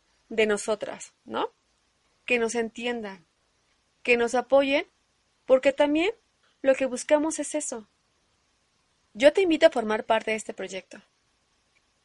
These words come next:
Visita nuestras redes sociales. Mándanos mensajes.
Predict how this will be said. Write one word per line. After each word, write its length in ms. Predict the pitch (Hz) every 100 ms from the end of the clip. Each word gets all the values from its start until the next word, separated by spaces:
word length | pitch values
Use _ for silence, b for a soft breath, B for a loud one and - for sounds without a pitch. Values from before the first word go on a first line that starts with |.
| _
Visita 340 | 247 311 359
nuestras 300 | 370 302 226
redes 160 | 226 254
sociales. 680 | 226 - 233 247 202 - _ _ _ _ _ _ _ _ _ _
Mándanos 500 | 247 277 320 359 320
mensajes. 680 | 233 208 233 247 208 190